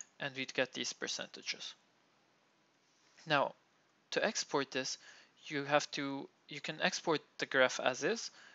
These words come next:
but I've created a layout from before, and I'm gonna open that layout and go to export P C T. And what this does is that it's sorted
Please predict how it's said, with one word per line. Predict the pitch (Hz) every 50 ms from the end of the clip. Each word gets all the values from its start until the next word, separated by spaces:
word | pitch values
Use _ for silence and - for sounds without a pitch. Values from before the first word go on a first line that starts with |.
| - _ _ -
but | - - -
I've | - 156 160 - - -
created | - 165 156 156 160 - - 143 -
a | - 131
layout | 139 143 143 139 135 131 131 -
from | - - 123 120 117
before, | 120 110 - - - 151 143 156 202 202 _ _ - - - - _ _ -
and | 127 127
I'm | 127 127 123
gonna | 131 127 131 -
open | - 151 160 - 156 139
that | 131 123 120 - - -
layout | 127 123 123 123 127 - - - _ -
and | 135 127 123 -
go | - 127 123
to | - - -
export | - 127 - - - 127 113 - -
P | - 127 123
C | - - - 110
T. | - 139 151 196 - _ _ _ _ _ - - - - - - - - - _ _ _ -
And | 143 143
what | 147 143 -
this | - 233 233 -
does | - 160 151 -
is | - - 135 -
that | - 139 135 - -
it's | 143 - -
sorted | - - 175 175 - - 151